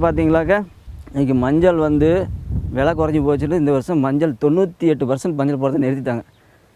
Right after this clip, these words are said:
நிறுத்திக்கும் போது எல்லாம் மஞ்சள் விளையாகி போயிடும். நாளைக்கு வந்து திடீர்னு போட்டு மஞ்சள் எடுத்து கொடுக்க முடியாது.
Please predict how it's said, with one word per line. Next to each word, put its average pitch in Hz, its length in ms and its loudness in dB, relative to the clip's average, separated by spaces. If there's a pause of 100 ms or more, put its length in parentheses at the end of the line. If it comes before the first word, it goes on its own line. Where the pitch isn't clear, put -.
(400)
நிறுத்திக்கும் 196 440 2
போது 196 140 4
எல்லாம் 175 260 2
மஞ்சள் 165 200 2
விளையாகி 147 240 2
போயிடும். 143 220 0
நாளைக்கு 165 220 2
வந்து 160 140 0
திடீர்னு 170 280 2
போட்டு 160 180 0
மஞ்சள் 147 200 0
எடுத்து 139 160 -2
கொடுக்க 127 180 -2
முடியாது. 117 280 -2